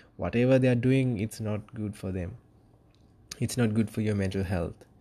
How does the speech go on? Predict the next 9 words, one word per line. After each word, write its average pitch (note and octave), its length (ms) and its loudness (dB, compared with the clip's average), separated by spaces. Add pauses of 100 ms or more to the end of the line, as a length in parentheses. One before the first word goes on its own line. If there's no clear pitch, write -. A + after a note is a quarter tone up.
(880)
You A#2+ 120 -2
know, A2+ 180 -2 (1120)
first - 520 2
make C3 260 0
your C#3+ 120 4
mind B2 360 4
a C3 60 -2
peaceful A2 420 0
place. G2+ 560 -2